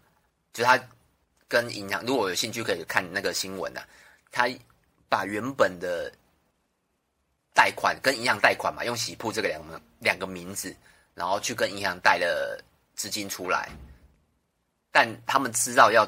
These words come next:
倒闭的时候，他们就去把那个喜铺这个两个名字过渡给另外一个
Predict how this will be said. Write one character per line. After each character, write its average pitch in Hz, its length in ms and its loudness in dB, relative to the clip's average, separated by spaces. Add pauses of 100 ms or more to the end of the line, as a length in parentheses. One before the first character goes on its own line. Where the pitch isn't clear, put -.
(100)
倒 78 140 2 (100)
闭 95 140 -8
的 76 160 -12
时 - 200 -6
候， - 280 -2 (120)
他 107 140 0
们 95 160 -6
就 104 180 -4
去 95 320 -8 (840)
把 82 160 4
那 98 120 -6
个 82 520 -2
喜 - 200 -2
铺 123 160 -4
这 117 120 4
个 98 80 0
两 85 120 -4
个 85 60 -10
名 87 180 -12
字 87 240 -10 (520)
过 127 200 0
渡 120 160 -2
给 80 320 -6
另 110 200 -6
外 95 180 4
一 90 60 -8
个 82 280 -6